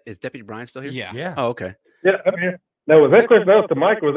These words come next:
Speaker 4: that to me?
Speaker 3: That's to both of us, man. All of us.
Speaker 1: Yeah,
Speaker 3: You
Speaker 1: go,
Speaker 3: can
Speaker 1: go ahead. Give, give your
Speaker 4: Well,
Speaker 1: answer,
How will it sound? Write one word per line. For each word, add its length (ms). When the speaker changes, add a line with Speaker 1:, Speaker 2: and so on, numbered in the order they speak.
Speaker 4:
that 60
to 100
me? 220
Speaker 3:
That's 220
to 80
both 320
of 80
us, 200
man. 160
All 240
of 60
us. 60
Speaker 1:
Yeah, 100
Speaker 3:
You 80
Speaker 1:
go, 140
Speaker 3:
can 100
Speaker 1:
go 80
ahead. 280
Give, 200
give 160
your 120
Speaker 4:
Well, 80
Speaker 1:
answer, 260